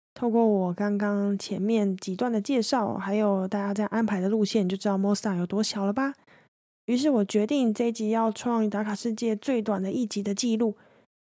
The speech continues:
倒不是因为刻意安排啦。其实这一集我本来想要聊总共三个城市，但剩下的十分钟眼看也是聊不完其他两座城市，所以只好把其他城市再浓缩成另外一集啦。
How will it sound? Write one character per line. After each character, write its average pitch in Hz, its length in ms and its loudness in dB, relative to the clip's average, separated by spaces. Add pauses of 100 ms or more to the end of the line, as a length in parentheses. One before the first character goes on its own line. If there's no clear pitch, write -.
倒 294 140 4
不 247 120 4
是 269 220 0
因 254 220 4
为 233 200 4
刻 233 200 0
意 233 100 2
安 214 220 2
排 202 200 -2
啦。 202 180 -2 (340)
其 277 160 2
实 294 80 4
这 277 160 2
一 269 40 0
集 226 120 2
我 208 100 4
本 196 100 0
来 180 140 0
想 175 180 -6
要 214 140 2
聊 180 240 0
总 175 180 -2
共 175 80 -2
三 196 220 -2
个 196 80 0
城 160 260 -8
市， - 300 -2 (500)
但 254 220 -2
剩 254 160 2
下 254 140 2
的 220 60 0
十 196 140 -4
分 208 200 2
钟 202 520 2 (340)
眼 196 180 2
看 247 260 0
也 185 100 0
是 233 180 0
聊 208 120 2
不 226 140 0
完 185 340 0
其 - 160 -8
他 196 160 0
两 185 180 -4
座 220 160 0
城 185 200 -4
市， 196 200 -2 (400)
所 - 140 -2
以 233 80 2
只 214 120 0
好 214 120 2
把 185 320 -4
其 - 160 -12
他 254 160 0
城 240 180 0
市 254 360 0
再 233 220 0
浓 226 180 2
缩 285 180 0
成 233 300 0
另 294 120 0
外 294 160 2
一 285 60 2
集 247 160 -2
啦。 262 260 0